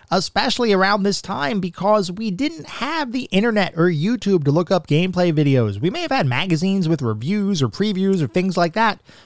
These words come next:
but still, a lot of times, when we made a buying decision, it was in the store as we're looking at the box. If the box looked cool, if the back of the box sounded cool, that likely drove us to buy a game.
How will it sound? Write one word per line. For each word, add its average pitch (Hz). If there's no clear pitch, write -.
but 233
still, 311
a 139
lot 165
of -
times, -
when 156
we 359
made 254
a 254
buying 151
decision, 139
it -
was 185
in 339
the 349
store 151
as 190
we're 151
looking 208
at 208
the 196
box. 147
If 127
the -
box 131
looked 175
cool, 294
if -
the 117
back 151
of 180
the 160
box 170
sounded 262
cool, 226
that 160
likely 160
drove 131
us 131
to 165
buy 107
a 113
game. 113